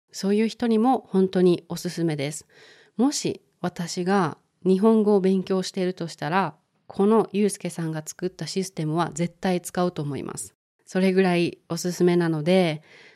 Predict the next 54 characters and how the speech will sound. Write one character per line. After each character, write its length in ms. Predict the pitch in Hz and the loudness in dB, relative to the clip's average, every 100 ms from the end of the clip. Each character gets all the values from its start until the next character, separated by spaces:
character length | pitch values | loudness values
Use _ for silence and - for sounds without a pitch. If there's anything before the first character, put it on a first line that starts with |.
| _ | _
ぜ 160 | 170 190 | -2 2
ひ 140 | 185 | 2
ぜ 140 | 175 | 2
ひ 220 | 175 156 - | 0 -2 -2
聞 160 | - 185 | 0 2
い 40 | |
て 120 | 185 | 4
み 120 | 175 | 2
て 100 | 175 | 2
く 100 | 160 | -4
だ 140 | 160 151 | -4 -4
さ 160 | 151 | -4
い。 120 | 139 - _ _ _ _ _ _ - | -6 -10 _ _ _ _ _ _ -12
あ 140 | 151 | -8
の、 120 | 147 151 | -8 -4
さ 120 | 220 | -4
っ 20 | |
き 120 | - | -2
も 80 | 165 | -2
言 100 | 165 | -2
っ 20 | |
た 140 | - 185 | -2 -2
ん 40 | |
で 80 | 170 | -2
す 100 | - | -4
け 140 | 175 | -4
ど、 320 | 175 208 170 - | 2 2 2 -2
ゆ 200 | 196 233 | 0 2
う 40 | |
ゆ 180 | 190 165 | 2 0
う 40 | |
の 240 | 151 143 - | 0 -2 -4
日 160 | 165 185 | 0 4
本 200 | 202 202 | 6 4
語 120 | 190 | 2
ポ 140 | 190 196 | -2 -4
ッ 80 | 190 | -4
ド 120 | 196 | -6
キ 120 | 190 | -2
ャ 60 | 190 | -4
ス 80 | - | -4
ト 140 | 156 | -4
の 260 | 160 180 - _ _ - | 0 0 -2 _ _ -12
パ 120 | 175 | -8
ト 140 | - | -2
レ 160 | 220 214 | 0 2
オ 120 | 208 | 2
ン、 80 | 285 - _ _ _ | 0 -2 _ _ _
ペ 120 | - 196 | 0 0
イ 80 | 190 | 0
ト 80 | - | -6
レ 100 | 143 | -4
オ 60 | |
ン 120 | 208 | -4